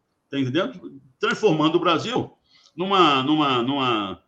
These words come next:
numa colônia do capital financeiro internacional. Então, essa foi a razão. A razão é glo-, a razão também é de uma política global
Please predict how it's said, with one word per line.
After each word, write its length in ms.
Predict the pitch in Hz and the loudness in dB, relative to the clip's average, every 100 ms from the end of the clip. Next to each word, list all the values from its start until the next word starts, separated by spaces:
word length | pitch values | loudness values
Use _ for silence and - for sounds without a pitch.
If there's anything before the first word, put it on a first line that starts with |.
| _ | _
numa 180 | 147 196 | -2 0
colônia 520 | 202 226 185 220 247 | 2 4 6 4 2
do 100 | 247 | -2
capital 580 | 208 196 185 175 165 143 | -2 -2 2 4 4 2
financeiro 480 | 135 151 151 156 185 | 0 0 0 -2 -4
internacional. 600 | 190 196 202 196 151 160 | -4 -6 -6 -6 -4 -2
Então, 220 | 160 233 | -2 -2
essa 180 | 240 240 | -2 -4
foi 120 | 247 | -4
a 60 | 269 | -4
razão. 440 | 185 196 190 170 _ _ - | -2 -4 -4 -8 _ _ -4
A 100 | 160 | -2
razão 240 | 165 233 | 0 0
é 60 | 240 | -2
glo-, 360 | 185 214 - - | 0 0 -2 -4
a 80 | 170 | 0
razão 260 | 170 196 | 2 0
também 260 | 226 214 190 | 0 -2 0
é 120 | 190 170 | -2 -2
de 80 | |
uma 200 | 156 160 | -2 -2
política 380 | 151 131 127 139 | -2 -2 -2 -2
global 680 | 127 170 147 147 220 - | 2 2 4 4 2 -2